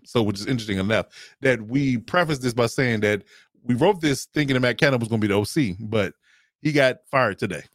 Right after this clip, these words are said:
<laughs> Like, oh, well, Tuesday, Tuesday morning. Let me say it that way.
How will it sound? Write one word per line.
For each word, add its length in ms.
<laughs> 380
Like, 300
oh, 100
well, 200
Tuesday, 480
Tuesday 360
morning. 520
Let 80
me 80
say 140
it 60
that 140
way. 140